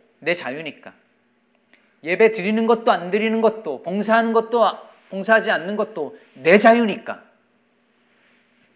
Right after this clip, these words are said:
그러나 여러분, 내가 하고 싶은 대로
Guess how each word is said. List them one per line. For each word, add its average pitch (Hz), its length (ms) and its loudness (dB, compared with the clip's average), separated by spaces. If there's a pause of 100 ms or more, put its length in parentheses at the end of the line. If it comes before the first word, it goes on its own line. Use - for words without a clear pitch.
(1700)
그러나 247 360 -4
여러분, 135 400 -16 (680)
내가 208 260 -4
하고 220 240 -6
싶은 240 340 -6
대로 147 240 -6